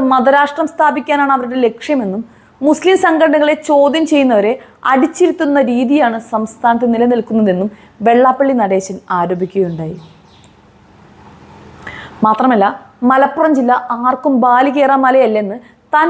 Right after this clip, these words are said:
പറഞ്ഞതിൻ്റെ പേരിൽ ലീഗ് തന്നെ മുസ്ലിം വിരോധിയായി ചിത്രീകരിക്കാൻ ശ്രമിച്ചു. മലപ്പുറത്ത് ഒരു കുട്ടിപ്പള്ളിക്കൂടം പോലും യാചിച്ചിട്ട് അവർ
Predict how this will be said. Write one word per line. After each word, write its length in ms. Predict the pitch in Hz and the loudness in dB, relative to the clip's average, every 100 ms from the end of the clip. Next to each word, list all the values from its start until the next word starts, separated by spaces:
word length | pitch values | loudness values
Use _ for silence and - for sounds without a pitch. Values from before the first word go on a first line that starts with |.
| 339 | 0
പറഞ്ഞതിൻ്റെ 500 | 285 269 285 294 302 - | 0 2 -2 -2 -4 -2
പേരിൽ 240 | 190 202 240 _ _ 240 | -2 -2 -12 _ _ -2
ലീഗ് 320 | 269 311 269 262 - - 285 | 2 2 4 2 0 -6 -2
തന്നെ 200 | 269 277 269 | 2 2 2
മുസ്ലിം 340 | 269 - 349 339 | 0 -2 -2 2
വിരോധിയായി 440 | 233 220 233 208 - | 2 2 2 0 -2
ചിത്രീകരിക്കാൻ 580 | 233 254 247 220 226 202 - | -12 -6 -2 -2 -2 -10 -8
ശ്രമിച്ചു. 360 | 185 170 - - - _ _ _ _ _ - - - - - 277 | -10 -10 -12 -20 -20 _ _ _ _ _ -20 -20 -20 -12 0 2
മലപ്പുറത്ത് 500 | 294 294 330 - 262 247 | 2 2 -2 0 -2 0
ഒരു 100 | 294 - | -2 -2
കുട്ടിപ്പള്ളിക്കൂടം 920 | 302 - 370 320 285 262 262 226 233 208 | -8 -4 -6 0 0 0 0 0 0 2
പോലും 260 | 196 214 220 202 | 2 2 -2 -2
യാചിച്ചിട്ട് 580 | 185 180 196 208 214 - - - | 0 2 0 -2 -10 -10 -14 -10
അവർ 120 | 180 | -10